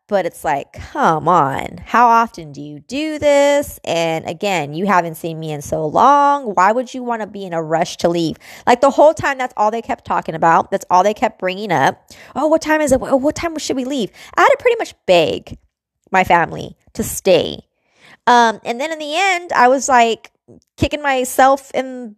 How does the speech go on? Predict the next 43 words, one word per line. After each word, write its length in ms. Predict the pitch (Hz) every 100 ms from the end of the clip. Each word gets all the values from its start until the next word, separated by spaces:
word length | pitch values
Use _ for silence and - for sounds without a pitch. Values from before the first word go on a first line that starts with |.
| -
the 200 | 208 226
rear 340 | 254 269 269 494
end 320 | 285 320 359 - 403
<laughs> 140 | 302
because 580 | 277 - 285 269 269 254
I 180 | 240 254
was 160 | 247
like, 260 | 262 247 226
"Why 240 | 175 175
did 80 | 466 539
I 40 | 277
beg 220 | 226 -
them 160 | 214 214
to 100 | 202
stay? 420 | - 277 147 165
Like, 200 | 175 - 175 - -
I 100 | 190
should 200 | 233 254
have 100 | 233
just 180 | 233 -
told 200 | 185 190
them 120 | 226
to 60 | 202
leave. 400 | 294 170 - -
Like, 180 | 165
okay, 160 | 262 277
bye. 360 | 240 151 277 - _ _ _ _ _
Get 100 | 240
out 140 | - 302
of 80 |
here 180 | 202 170
if 60 | 165
that's 180 | 190 -
what 80 |
you're 60 | 240
gonna 140 | 202
be 100 | 170
doing." 460 | 160 190 196 180 202
Like, 420 | 170 160 143 - -
you 120 | 226
know? 300 | 262 277 427 - _ _ _ _ _ _ _ _ _ _ _ _ - _
So, 840 | - 339 302 294 294 294 285 285 - 320
yeah, 320 | 285 110